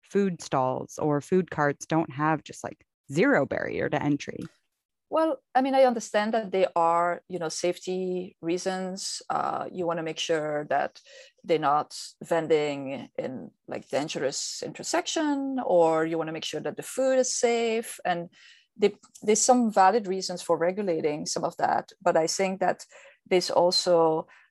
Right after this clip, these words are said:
Speaker 2: um, sometimes, you know, uh, regulations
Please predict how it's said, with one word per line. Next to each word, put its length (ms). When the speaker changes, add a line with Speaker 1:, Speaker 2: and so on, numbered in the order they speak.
Speaker 2:
um, 380
sometimes, 1040
you 100
know, 380
uh, 40
regulations 880